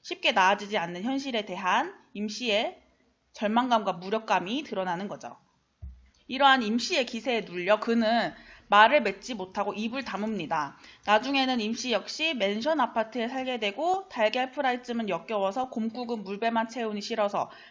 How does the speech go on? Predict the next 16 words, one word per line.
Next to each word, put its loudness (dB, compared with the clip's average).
가진 2
음식 -2
타박에 0
비 -4
오는 0
날에는 4
양주나 -2
찔끔거리며 -4
사는 -4
인생이 -6
될 -8
것이다 0
라고 0
말할 0
수는 -8
없었다. -4